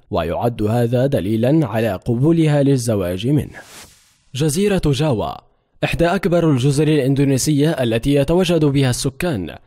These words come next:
تطلب الحكومة من الأشخاص الراغبين في الزواج تقديم خمسة وعشرون ذيل فأر للحكومة، ولذلك لكي يتمكنوا من إصدار رخصة الزواج.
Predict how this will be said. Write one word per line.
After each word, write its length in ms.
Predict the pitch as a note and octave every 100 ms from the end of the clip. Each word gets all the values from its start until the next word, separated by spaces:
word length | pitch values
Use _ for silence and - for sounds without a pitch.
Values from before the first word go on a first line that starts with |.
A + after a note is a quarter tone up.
| _
تطلب 360 | - C#3 B2 B2
الحكومة 520 | - C#3 F3+ F#3 E3
من 300 | D#3+ C#3+ F#2
الأشخاص 580 | F#2+ A2 B2+ - D#3 -
الراغبين 580 | C#3+ C#3+ C#3 D3 F3+ F3
في 100 | D3+
الزواج 600 | B2+ B2+ B2 C#3 D3 F3 - _
تقديم 460 | E3+ - D#3+ G3+ F#3+
خمسة 380 | - D#3 C#3+ D#3
وعشرون 580 | D#3+ E2+ F#2 - D3 D3
ذيل 300 | C#3 C3+ B2
فأر 280 | D3 C3
للحكومة، 960 | E3 E3+ G2 - A#2+ E3+ C#3+ F#2 - - _ _
ولذلك 760 | B2+ B2+ G#2 G#2 B2+ D3 D3 D3
لكي 480 | F3 E3 E2 - E3
يتمكنوا 640 | D3+ E3 D#3+ - F3 F#3
من 180 | E3+ F2
إصدار 480 | G#2 - E3+ F3 E3+
رخصة 280 | E3 - D3+
الزواج. 640 | C#3+ B2+ E3+ A#2 D2 -